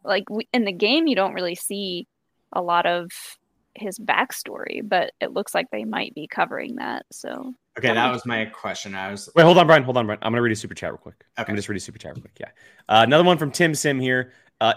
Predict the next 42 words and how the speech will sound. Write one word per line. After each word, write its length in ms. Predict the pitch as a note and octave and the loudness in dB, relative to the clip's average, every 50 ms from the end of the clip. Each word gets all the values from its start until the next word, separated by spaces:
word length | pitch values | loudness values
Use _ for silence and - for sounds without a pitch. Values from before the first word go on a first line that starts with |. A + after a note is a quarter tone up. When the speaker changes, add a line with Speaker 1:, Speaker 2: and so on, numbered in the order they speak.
| - | 4
Speaker 3:
in 180 | G3+ A3 A#3 A3 | 4 6 8 8
all 180 | G3+ F#3 E3+ | 10 8 8
caps, 640 | - - - D#3 D3 A#2+ A2 - - - - - - _ _ _ _ _ _ - | 6 4 2 4 4 4 4 0 -2 -8 -12 -12 -14 _ _ _ _ _ _ 0
"I 60 | D3 D3 | 2 2
immediately 440 | D3 C#3+ D#3 G3 G#3+ G#3+ E3+ D3 | 2 2 2 2 4 4 2 2
recall 320 | C3+ C3 A#2+ - B2 A2+ A2+ | 0 -4 -4 -2 -2 -2 -2
someone 280 | A2 - A2+ A2 G#2+ | -4 -6 -8 -8 -8
telling 260 | G2+ A2+ G#2+ G#2+ G#2 G#2 | -8 -8 -8 -8 -8 -8
me 100 | G#2 G#2 | -8 -10
if 80 | G2 | -10
The 60 | - | -8
Last 300 | G2+ G#2 G#2+ A2 A2 - | -6 -4 -4 -4 -6 -8
of 40 | - | -10
Us 100 | A2+ G#2+ | -12 -12
can 120 | - - G#2+ | -12 -12 -12
make 160 | G#2 G2 - | -12 -10 -6
practical 400 | - A#2+ A2+ A2 - A2+ G#2+ G#2 | -6 -6 -6 -6 -10 -14 -14 -12
prosthetics 480 | - A2 A2 G#2+ - F3 F3+ F3+ E3+ | -10 -10 -10 -8 -6 -6 -6 -6 -6
for 80 | - E3 | -8 -10
the 80 | D#3+ D3+ | -8 -4
clickers, 400 | - G#3+ G3+ G#3+ G#3 G3 G3+ - _ _ _ _ _ - | -4 -2 2 2 2 0 0 -6 _ _ _ _ _ 0
why 200 | C3 D#3+ F3+ F3+ | 2 4 4 2
can't 320 | - - C#3+ D3 C3+ F#2 | 0 -2 -4 -4 -4 -4
Marvel 300 | G2 G#2+ A2+ A#2 A#2 A#2 | -6 -4 -4 -4 -4 -6
do 180 | G2+ G2+ G#2 G2+ | -6 -8 -12 -12
practical 560 | G2+ - F#2 F#2 F#2+ _ _ - G2+ G2+ F#2 | _ -8 -8 -8 -10 _ _ -16 -14 -12 -12
and 140 | G2 F#2 _ | -14 -16 _
physical 320 | F#2+ E2+ E2+ E2+ F#2 F2 | -18 -18 -16 -16 -16 -18
effects 420 | F2 _ - E2 D#2+ - - - _ _ _ _ _ _ _ - | -16 _ -16 -16 -16 -16 -20 -20 _ _ _ _ _ _ _ -18
and 140 | F#2 F#2 F2+ | -16 -14 -14
more 260 | F2 E2+ E2+ E2 E2 - _ _ _ _ | -12 -12 -12 -12 -14 -16 _ _ _ _
C 180 | - - - F2 | -20 -18 -16 -14
G 160 | D#2 E2+ E2+ | -10 -6 -6
I?" 140 | D2+ D2 - - _ _ _ _ _ _ - | -6 -6 -8 -12 _ _ _ _ _ _ -4
Speaker 1:
Mm-hmm. 60 | A#2+ | -2
Speaker 3:
Um, 340 | B2 B2 B2 B2 B2 A#2+ A#2+ - _ - | 0 0 0 0 -2 -4 -6 -10 _ -6
well, 180 | D#3+ D#3 D3+ | -4 -2 -2
it's 220 | - - C#3 - - | -2 -4 -6 -10 -10
kinda 240 | - F3 D#3 C3 | -8 -8 -6 -4
hard 200 | A#2 A2+ A2+ G#2+ | -2 -2 -2 -2
with, 120 | F#2+ F#2+ - | -4 -6 -8
like, 180 | F#2 E2+ - | -8 -8 -10